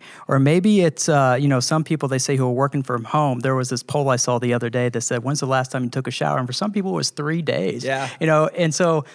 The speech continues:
Speaker 1: I think those are little things that you can do, take control of what's going on in your life and can help you through this mental battlefield.
Speaker 2: Well, it kinda hit me last week. We live in the, the state of Illinois. And, uh, when I got word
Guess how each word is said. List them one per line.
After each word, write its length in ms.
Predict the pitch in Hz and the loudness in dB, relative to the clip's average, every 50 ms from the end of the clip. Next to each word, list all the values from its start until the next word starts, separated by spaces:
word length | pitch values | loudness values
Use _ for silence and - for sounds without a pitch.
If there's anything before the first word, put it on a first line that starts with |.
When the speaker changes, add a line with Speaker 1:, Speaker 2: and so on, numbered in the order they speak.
| - _ | -12 _
Speaker 1:
I 120 | 156 151 | -4 -2
think 180 | - 262 269 240 | 0 0 0 2
those 160 | 190 202 180 | 2 2 2
are 40 | 151 | 2
little 220 | 131 143 196 254 | 0 2 0 0
things 400 | 247 - 139 123 120 120 127 127 | -2 0 -2 0 0 -2 -4 -4
that 220 | - 131 123 120 123 | -2 -2 -2 0 -2
you 120 | 139 165 | -4 -4
can 200 | - - 180 170 | -2 -2 -4 -2
do, 160 | 143 135 135 | 0 -2 -2
take 240 | 131 - 170 208 208 | -2 -2 -2 -2 -2
control 500 | - 240 - - - 127 113 120 139 - _ _ _ _ _ _ - | -2 -4 -4 -4 -4 -4 -4 -6 -8 -10 _ _ _ _ _ _ -4
of 160 | 139 131 120 | -4 -2 0
what's 240 | 131 143 135 - - | 0 -2 -2 -2 -2
going 180 | 156 147 151 | -2 -2 0
on 140 | 147 143 143 | 0 0 0
in 60 | 139 | 0
your 80 | 135 127 | -2 0
life 280 | 127 120 120 123 - | 0 0 0 0 0
and 100 | 139 123 | -2 -4
can 120 | - 127 117 | -2 -2 -4
help 320 | 113 - 127 123 - - | 0 0 0 0 0 0
you 200 | 131 120 113 107 - - | 0 2 2 0 -2 0
through 140 | - 123 120 | 0 0 2
this 260 | 113 117 107 - - - | 2 2 0 0 -2 -2
mental 300 | - 123 117 113 - 113 | 0 0 0 0 0 -2
battlefield. 640 | 107 107 104 107 107 110 107 - - - - 123 - - - | -2 0 0 0 0 -2 -4 -4 -6 -8 -8 -10 -12 -10 -6
Speaker 2:
Well, 120 | 156 214 | -4 -4
it 80 | 311 - | -4 -4
kinda 220 | - - 170 135 | -4 -4 -2 -2
hit 300 | 131 127 147 175 - - | -4 -2 -2 -4 -4 -2
me 540 | 135 135 143 160 175 175 165 147 131 135 143 196 - | -4 -4 -4 -2 -2 -2 -2 -4 -6 -8 -10 -12 -12
last 440 | - 131 131 135 135 127 - - 151 | -8 -6 -4 -2 -2 -2 -4 -6 -4
week. 220 | 143 160 151 139 | -4 -4 -4 -2
We 120 | 175 196 214 | -2 0 0
live 180 | 202 180 147 | 0 0 0
in 140 | 156 143 139 | -2 -4 -4
the, 260 | 135 135 135 135 - - | -4 -6 -8 -10 -12 -10
the 60 | 143 | -10
state 300 | - - - 170 165 151 | -10 -6 -4 -4 -4 -4
of 80 | 135 | -6
Illinois. 640 | 143 143 139 131 127 127 139 151 160 147 131 123 131 - _ _ _ _ _ _ _ _ _ _ _ _ _ _ | -6 -6 -6 -6 -6 -4 -2 -2 0 -2 -2 -4 -8 -12 _ _ _ _ _ _ _ _ _ _ _ _ _ _
And, 340 | 147 151 147 147 147 143 | -4 -4 -2 -2 -4 -4
uh, 160 | 139 147 147 147 | -2 -2 -2 -2
when 320 | 151 151 - 170 165 180 | -4 -6 -4 -4 -2 0
I 240 | 196 233 240 226 196 - - 151 | 0 0 0 -2 -6 -10 -8 -4
got 260 | 190 185 175 165 - | -2 -2 -2 -2 -4
word 600 | 147 131 151 170 175 185 185 175 165 143 151 - | -6 -4 -2 0 2 2 2 2 0 -2 -4 -8